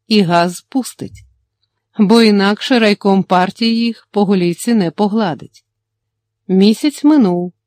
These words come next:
другий збіг, третій сплив, четвертий блимнув, п'ятий свиснув. Христинина коза в яму впала, ногу зламала.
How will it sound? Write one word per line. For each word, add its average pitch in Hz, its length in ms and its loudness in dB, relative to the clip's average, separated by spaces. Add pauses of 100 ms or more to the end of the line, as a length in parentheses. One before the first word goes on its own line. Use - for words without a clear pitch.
(260)
другий 180 520 0
збіг, 165 540 -6 (420)
третій 185 400 0
сплив, 180 520 -4 (400)
четвертий 196 680 0
блимнув, 180 600 0 (460)
п'ятий 196 440 0
свиснув. 165 640 -6 (840)
Христинина 214 840 2
коза 208 520 0
в 226 60 -4
яму 190 420 2
впала, 180 500 -2 (260)
ногу 214 400 4
зламала. 190 600 -2